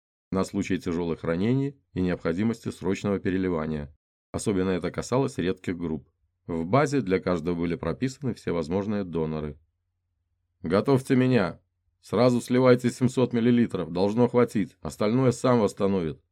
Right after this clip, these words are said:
Алексей разулся и сел на соседнюю койку. «Вот повезло, командирская кровь к удаче!» — улыбнулся Вова, парни тихо рассмеялись.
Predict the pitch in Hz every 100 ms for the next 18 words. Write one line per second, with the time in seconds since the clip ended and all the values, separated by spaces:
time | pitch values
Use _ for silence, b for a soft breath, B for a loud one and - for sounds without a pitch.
0 | _ _ _ 82 82 - 82 78 71 101
1 | 131 - 92 - 90 85 - 73 80 78
2 | 78 - 78 67 - - _ _ _ _
3 | _ - 151 - 143 135 123 131 95 -
4 | 110 127 139 - 143 127 143 131 139 143
5 | 131 - - _ - 85 82 85 80 82
6 | 80 131 135 131 _ _ 90 95 98 -
7 | 80 82 80 - 85 78 73 71